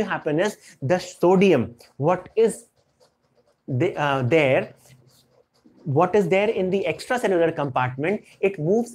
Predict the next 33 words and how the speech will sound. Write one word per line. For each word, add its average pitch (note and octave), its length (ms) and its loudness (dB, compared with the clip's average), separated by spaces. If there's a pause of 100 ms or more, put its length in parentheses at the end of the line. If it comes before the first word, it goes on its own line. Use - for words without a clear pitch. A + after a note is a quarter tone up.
into G3+ 260 0
the G#3 60 -4 (160)
intracellular E3+ 600 2 (120)
compartment C3 680 -4 (260)
due G3+ 280 2
to A#3+ 100 0 (140)
failure F#3+ 400 0
of - 100 -14
the G#3 80 -2
sodium G3+ 560 0
pump. C3 400 -2 (300)
So - 120 -4 (120)
what G3+ 140 0
is A#3 140 -4
going A#3+ 200 2
to A#3 120 0
happen F3 260 -2
is G3+ 200 -2 (220)
the D3 60 2 (180)
body F3 420 2
in D#3+ 140 -2
the E3 180 -2
condition D#3+ 480 -2
of, G3+ 260 -2 (480)
uh, B2+ 300 0
hypovolemic F#3 800 2
shock, D#3+ 300 0
what D#3+ 200 0
is G3+ 120 -2
going F#3 200 -2
to G3 80 -4
happen C3 320 -2
is F#3 180 0